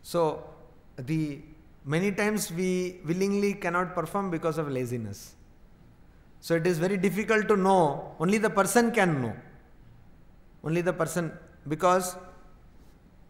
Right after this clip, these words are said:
there, there will be no samshaya, there will be no doubts.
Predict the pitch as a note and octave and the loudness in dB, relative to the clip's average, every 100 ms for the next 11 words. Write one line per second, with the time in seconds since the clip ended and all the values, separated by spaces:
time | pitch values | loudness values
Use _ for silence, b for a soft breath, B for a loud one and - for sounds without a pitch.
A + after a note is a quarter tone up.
0 | - - - - - - - - - - | -20 -20 -20 -20 -20 -20 -20 -20 -20 -20
1 | - - - - - B2 F3 G3 F3+ F#3+ | -20 -20 -20 -18 -4 2 4 4 2 -2
2 | - - - - - C#3+ E3+ E3+ F#3 E3 | -10 -18 -20 -20 -6 0 0 2 0 2
3 | F3 F#3 F#3+ - - - D#3+ D#3 E3 B2+ | 0 0 -4 -12 -16 -4 -4 -2 -4 -4
4 | A2 C3 C#3+ D3 D3 D#3 D#3+ B2+ B2+ A#2 | -6 -6 -6 -6 -4 -2 -2 -2 -2 -2
5 | G2+ - - | -8 -12 -12